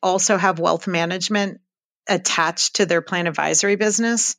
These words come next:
They generate a lot of opportunities. So I would say,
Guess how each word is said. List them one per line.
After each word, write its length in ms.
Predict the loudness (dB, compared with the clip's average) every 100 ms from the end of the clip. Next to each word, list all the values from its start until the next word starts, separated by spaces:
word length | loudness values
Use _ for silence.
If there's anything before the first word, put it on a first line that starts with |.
| -12 -20 -20 _ _
They 680 | -2 4 6 4 2 -4 -6
generate 680 | 0 0 2 2 2 2 -2 -2
a 140 | 0
lot 340 | 2 2 2
of 140 | 2 2
opportunities. 920 | 2 0 -2 -2 -4 -4 -6 -6 -2
So 300 | 2 4 4
I 180 | 2 2
would 220 | 0 0
say, 760 | 0 2 4 2 2 -2 -4